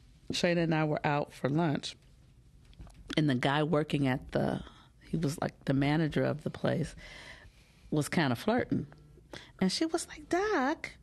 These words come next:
he's cute." And I, oh, I hate to say this out loud. <laughs> I did say it. I said, "Where am I, where am I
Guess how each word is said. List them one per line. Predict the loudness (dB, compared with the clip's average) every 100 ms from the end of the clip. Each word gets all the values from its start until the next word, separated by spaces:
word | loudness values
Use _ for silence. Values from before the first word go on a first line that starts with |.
| -20 -20 -6
he's | 0 2 2 -2
cute." | -2 0 2 2 0 -4 -12 -20 -20 -4
And | 0 0
I, | -2 -16 _
oh, | -18 -18 -20 -20 -18
I | -16 -16
hate | -16
to | -16
say | -16 -18
this | -18 -20 -18
out | -20 -20 -18 -16 -16 -2 -2
loud. | 0 0 0 -2
<laughs> | -12 -10 -6 2
I | 2 0
did | -2 0 0
say | 0 0 2
it. | 0 -4 -10 -14 -4
I | -2
said, | 0
"Where | 2 4 4
am | 4
I, | 2 0 -4 -16 -20 -20 -14 -14 -4
where | 0
am | 0 0
I | 0